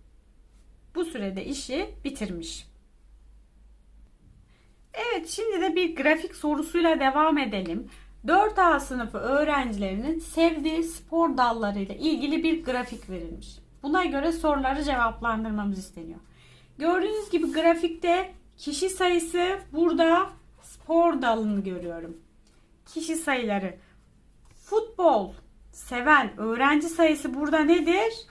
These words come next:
Gördüğünüz gibi yirmi dört. Basketbol seven on altıya denk geliyor.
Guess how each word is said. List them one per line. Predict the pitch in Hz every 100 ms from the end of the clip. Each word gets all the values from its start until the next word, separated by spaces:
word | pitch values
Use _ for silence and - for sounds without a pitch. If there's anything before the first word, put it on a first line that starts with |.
| - - -
Gördüğünüz | 254 254 254 262 247
gibi | 247 277 330
yirmi | 254 247 247 233
dört. | 208 185 - - _ _ _ -
Basketbol | 226 220 - 339 330 359 349
seven | 330 294 262 262 302 330 - - _ _ _ _ _ _
on | 247 320
altıya | 339 311 285 277 247 220 202
denk | 196 190 -
geliyor. | 196 180 175 185 247